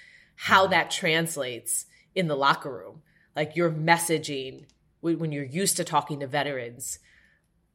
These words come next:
Speaker 1: like, has he adjusted that to developing guys who are learning how to be pros? Um, so I, you know, that's my way of criticizing Monty, but also wondering if just sometimes it's,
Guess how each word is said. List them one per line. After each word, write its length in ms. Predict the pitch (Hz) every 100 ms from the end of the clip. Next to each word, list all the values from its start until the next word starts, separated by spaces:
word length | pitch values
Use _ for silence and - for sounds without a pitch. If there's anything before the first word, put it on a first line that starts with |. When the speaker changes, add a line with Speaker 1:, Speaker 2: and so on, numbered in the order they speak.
| _ -
Speaker 1:
like, 280 | 151 143 -
has 440 | - - 180 170 165
he 180 | 175 165
adjusted 580 | 151 - 156 147 160 135
that 280 | 135 131 -
to 400 | - 139 131 127 _ -
developing 560 | 160 156 147 139 143 139
guys 340 | 139 127 127
who 120 | -
are 60 | 135
learning 340 | 120 143 139
how 120 | 143 123
to 60 |
be 140 | 127 123
pros? 520 | - 135 123 - - - - - _
Um, 400 | 156 131 113 123 -
so 400 | - - 156 143
I, 220 | 143 147 -
you 140 | - 170
know, 80 | 127
that's 260 | 139 143
my 140 | 156 143
way 260 | 143 143
of 140 | 135 123
criticizing 680 | - 233 240 233 202 190 170
Monty, 340 | 156 156 156
but 140 | 147 143
also 560 | 160 151 - 147 139 135 - - - -
wondering 640 | 151 175 170 160 160 147 139
if 180 | 135 - - -
just 260 | 180 165
sometimes 580 | - 180 214 190 165 160
it's, 300 | 160 - -